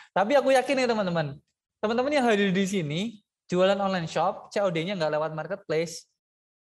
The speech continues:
kayaknya aku bisa tebak viralnya itu nggak seviral yang ada di Instagram kayak gitu, nggak sampai yang, apa namanya, eh, customer-nya itu bawa golok lah,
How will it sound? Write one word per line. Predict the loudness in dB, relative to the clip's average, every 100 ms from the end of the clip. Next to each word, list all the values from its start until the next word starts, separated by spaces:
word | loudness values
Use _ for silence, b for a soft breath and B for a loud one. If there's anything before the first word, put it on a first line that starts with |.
| _ _ _ _ _ _ _
kayaknya | 2 2 2 -2
aku | -4
bisa | -4 -4
tebak | -4 -2 -4 -4 -20 -8
viralnya | -4 -2 -2 -4 -8
itu | -8
nggak | -6 -6
seviral | -6 -8 -4 -4 -2
yang | -4 -6
ada | -6
di | -6 -6 -8 -10 -12 -20 _ _ _ _ _ _ _
Instagram | -12 -6 -4 -2 -2 -4 -6
kayak | -8 -8
gitu, | -8 -10 -10
nggak | -6 -6 -6
sampai | -10 -6 -4 -4
yang, | -4 -8 -12 -14 _
apa | -10 -8 -6
namanya, | -6 -8 -6 -6 -8 -16 _ _ _ _ _ _ _ _ -18 B B _ _ _ _
eh, | 0 2 4 2 2
customer-nya | -2 -4 -4 -6 -4 -4
itu | -4
bawa | -2 0 0 -2
golok | -4 -4 -2 -4 -6 -6
lah, | -6 -6